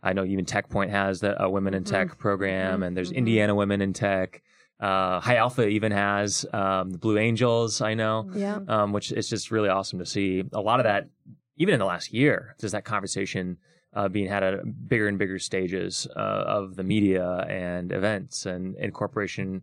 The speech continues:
Speaker 1: at all levels.
Speaker 3: Yeah, absolutely. Yeah, we're excited to see it and, and, and glad to be a part of it.
Speaker 1: Well, I appreciate you sharing the perspective, um, of, of just your experience at Disrupt Indy. That's really cool. What, what's the, the culture like in Bloomington or in Anderson, uh, just in terms of, like,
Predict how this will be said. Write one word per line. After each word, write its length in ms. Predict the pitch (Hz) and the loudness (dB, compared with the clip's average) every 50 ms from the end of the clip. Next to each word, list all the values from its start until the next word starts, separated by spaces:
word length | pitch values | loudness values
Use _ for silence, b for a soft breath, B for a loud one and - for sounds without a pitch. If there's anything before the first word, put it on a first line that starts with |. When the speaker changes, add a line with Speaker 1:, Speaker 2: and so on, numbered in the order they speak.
| - - | -6 -2
Speaker 1:
at 140 | - 101 104 | 0 2 4
all 140 | 117 131 | 4 4
levels. 420 | 120 95 90 - - - - - - _ _ _ _ _ _ _ _ _ _ _ _ - | 4 2 0 -2 -6 -10 -10 -12 -12 _ _ _ _ _ _ _ _ _ _ _ _ -20
Speaker 3:
Yeah, 140 | 185 180 175 - | -20 -18 -14 -14
absolutely. 560 | 190 190 - 196 190 180 - - 170 165 180 190 | -12 -8 -6 -6 -4 -4 -4 -4 -4 -4 -4 -4
Yeah, 180 | 196 202 180 170 | -2 -2 0 0
we're 120 | 185 214 | 0 -2
excited 360 | 208 - - 208 190 190 175 | -2 -2 0 0 0 0 0
to 60 | 180 | -2
see 180 | 180 - 180 175 | -2 0 0 0
it 120 | 165 - | 0 0
and, 100 | - 180 | -2 -2
and, 320 | 170 170 180 175 175 175 175 _ _ - | -2 0 0 0 0 -2 -4 _ _ -6
and 220 | - 190 180 180 170 | -2 -2 0 0 0
glad 260 | 180 180 175 175 175 | 0 0 0 0 -2
to 60 | 175 | -2
be 100 | 170 165 | -4 -4
a 40 | 165 | -4
part 220 | - 175 165 160 | -4 -6 -6 -6
of 80 | 160 165 | -6 -8
it. 160 | - - - _ _ _ _ _ - | -10 -12 -14 _ _ _ _ _ 2
Speaker 1:
Well, 100 | 110 107 | 4 4
I 80 | 107 | 6
appreciate 440 | 107 107 - - 120 120 - 107 101 | 4 4 2 2 2 2 4 4 2
you 60 | 98 | 2
sharing 200 | 95 - 107 101 95 | 4 4 2 2 2
the 60 | 87 | 0
perspective, 720 | - 98 87 - 101 101 98 - 101 95 92 92 85 90 | -4 -6 -2 0 0 0 2 2 2 2 2 0 0 -2
um, 420 | 98 92 90 90 90 87 90 87 - - | 0 0 0 0 -2 -2 -4 -8 -6 -4
of, 140 | 104 101 98 | -2 0 0
of 100 | 98 92 | -2 0
just 220 | - 113 101 - - | 0 -2 -2 0 0
your 260 | 98 92 95 95 - - - | 0 0 0 -2 -4 -10 -14
experience 500 | 101 - - - 104 98 98 95 90 - | -12 -8 -2 0 0 2 2 0 -2 -4
at 80 | 92 | -4
Disrupt 320 | - 98 92 - 98 - - | -4 -4 -2 -2 -2 -2 -2
Indy. 140 | 98 98 95 | -2 -2 -2
That's 180 | 90 98 - - | -2 -2 -2 -2
really 160 | 95 92 90 | -2 -2 -2
cool. 380 | - - 95 95 95 - - _ _ _ - | -2 -2 -2 -2 -4 -6 -10 _ _ _ 4
What, 200 | 135 151 - - | 4 4 4 4
what's 280 | 143 143 143 - - | 4 4 4 2 0
the, 320 | - 190 190 170 147 135 113 | 0 2 4 6 6 6 4
the 440 | - 110 107 110 107 104 101 101 98 - | 2 2 2 4 4 4 4 2 0 -2
culture 460 | - - 113 120 - - 120 113 110 | -2 -2 -2 -2 -2 -2 0 0 2
like 440 | 104 104 101 98 98 98 95 - - | 2 2 2 2 2 0 -2 -4 -4
in 560 | 113 104 101 101 98 98 98 98 95 92 - _ _ - | -2 0 0 0 0 0 0 0 -2 -4 -6 _ _ 2
Bloomington 760 | 117 113 110 110 104 98 - 107 98 92 95 95 95 92 95 | 4 4 4 4 2 0 0 0 2 2 2 2 0 -2 -2
or 260 | 92 - 98 92 90 | -2 -2 -2 -2 -2
in 80 | 90 95 | -2 -2
Anderson, 600 | 95 98 101 98 98 90 - - 95 92 92 92 | -2 -2 -2 -2 -2 -4 -6 -6 -6 -6 -6 -6
uh, 240 | 95 95 101 104 101 | -6 -6 -6 -6 -6
just 200 | - 104 95 - | -6 -6 -6 -6
in 80 | 104 95 | -6 -6
terms 260 | - 107 104 98 95 | -4 -4 -2 -2 -2
of, 120 | 101 95 90 | -2 -2 0
like, 240 | 95 92 92 90 | 0 -2 -2 -4